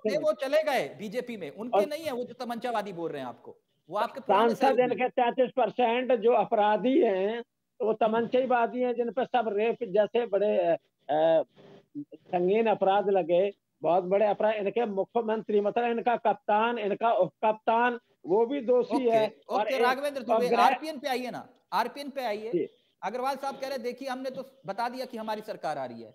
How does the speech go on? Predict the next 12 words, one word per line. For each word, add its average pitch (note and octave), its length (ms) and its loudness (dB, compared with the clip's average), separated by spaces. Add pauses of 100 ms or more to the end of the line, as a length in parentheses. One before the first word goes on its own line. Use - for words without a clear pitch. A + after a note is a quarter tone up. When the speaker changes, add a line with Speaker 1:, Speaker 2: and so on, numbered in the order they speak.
(100)
Speaker 1:
आरपीएन A#3 340 -4
इसलिए A3 220 -10
आए B2+ 120 -8
हैं।" A2+ 160 -18 (1000)
Speaker 2:
अब, G#3+ 300 0
अब - 120 4
इसे G#3+ 480 6
ये A3 60 2
पता A3 340 -2
लग A3 220 0
गया G#3+ 260 4
है G#3 480 2